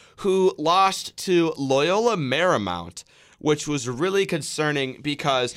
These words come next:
Gonzaga hadn't lost to Loyola Marymount since nineteen ninety-one.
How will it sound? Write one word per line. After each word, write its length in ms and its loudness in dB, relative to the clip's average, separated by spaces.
Gonzaga 420 0
hadn't 260 0
lost 320 0
to 40 -6
Loyola 360 0
Marymount 500 0
since 240 -12
nineteen 380 -6
ninety-one. 640 -8